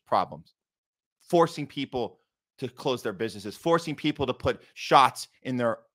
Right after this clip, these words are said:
in their children's arm, for whatever they were dealing with. People who are anti-war that say, "Hey, maybe we're giving billions of dollars to the, to, to a, to a corrupt country in Europe, but we have homeless people living under every bridge."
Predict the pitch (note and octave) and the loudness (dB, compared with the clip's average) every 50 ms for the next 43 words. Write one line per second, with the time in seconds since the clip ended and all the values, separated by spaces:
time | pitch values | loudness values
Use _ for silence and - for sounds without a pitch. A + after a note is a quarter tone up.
0 | _ - B2 A#2+ A#2 A2 G#2 _ _ - - - F3+ E3+ E3 D3 C3 D3 C3+ B2+ | _ -6 -4 -2 -2 -4 -6 _ _ -8 -2 2 4 4 4 4 2 0 0 -2
1 | - - A#2 B2 B2+ C3 B2+ A2+ F#2+ D#2+ - _ _ _ _ _ _ _ _ _ | -2 -2 0 2 2 4 2 2 0 -4 -8 _ _ _ _ _ _ _ _ _
2 | _ _ _ _ _ _ _ _ _ _ _ _ _ _ _ _ _ - E3 D#3 | _ _ _ _ _ _ _ _ _ _ _ _ _ _ _ _ _ -6 -6 -4
3 | - - D#3+ D#3 D#3 - D3 E3+ E3+ G3 G#3+ A3 A3+ G3+ E3+ F3+ G3+ A3 G#3+ G#3 | -4 -6 -10 -12 -8 -2 2 6 8 8 8 8 6 6 6 6 6 6 4 2
4 | D#3 B2+ C3 A2+ G2+ G2 F#2+ F#2 F2 D#2 D#3 _ _ _ _ _ _ _ _ _ | 2 0 -2 -4 -4 -4 -6 -6 -8 -10 -12 _ _ _ _ _ _ _ _ _
5 | _ _ _ _ _ _ _ _ _ _ _ _ _ _ _ _ _ _ _ _ | _ _ _ _ _ _ _ _ _ _ _ _ _ _ _ _ _ _ _ _
6 | _ _ - - F#3 E3+ F#3+ F#3 F#3+ F3 - E3+ E3+ E3 E3+ D#3+ D#3 D3+ C#3+ D3+ | _ _ -6 -6 -4 0 2 2 4 4 4 2 2 6 6 6 6 6 4 4
7 | E3+ E3+ D#3 A2+ E2+ - _ - C3 C3 - E3+ D#3+ C#3 - D#3 F#3+ D#3+ C3+ D3 | 6 6 6 6 4 -2 _ -6 -6 0 0 0 0 0 0 -2 0 0 2 0
8 | E3+ E3+ G3 F#3 F3 D3 - E3+ F3 E3+ E3+ D3+ B2+ - D#3+ D#3+ E3 F3 E3+ D#3 | 2 2 2 2 2 2 0 0 0 0 0 -4 -2 0 2 2 2 2 0 0
9 | C#3+ C#3+ C#3+ C#3 D3 D3+ C#3+ C3 A#2 - - C3 A#2 A#2+ - - - - C3+ B2 | 2 4 6 6 8 6 6 2 0 -4 -6 -6 -4 -6 -6 -8 -10 -10 -8 -8
10 | - - B2+ B2 A#2 A2+ G#2+ - - - - B2+ A2 - - - A#2 B2 B2 B2 | -8 -6 -2 0 0 0 0 -2 -4 -4 -4 -4 -4 -4 -6 -4 0 0 0 0
11 | - - - C#3+ C3+ C#3 - C3 A#2 G2+ F2+ _ _ _ _ _ - B2 A#2+ B2 | -2 -4 -4 -2 -2 -2 -4 -6 -6 -6 -8 _ _ _ _ _ -8 -4 0 2
12 | C#3 C3 - B2+ A#2 B2 B2+ B2+ A2 - B2 - D3+ C#3 C#3 C#3+ C3 - C#3+ B2 | 2 2 2 -2 -2 0 0 0 -2 -4 -4 -2 0 0 0 -2 -4 -4 -6 -6
13 | - A2+ A#2+ A#2 A#2 A2+ A2+ G#2+ G#2+ A2+ A2 G2+ A2 F#2+ E2 B2 B2 G#2+ - | -4 -4 -4 -4 -2 -2 -2 0 0 0 0 -2 -4 -2 0 0 0 0 -2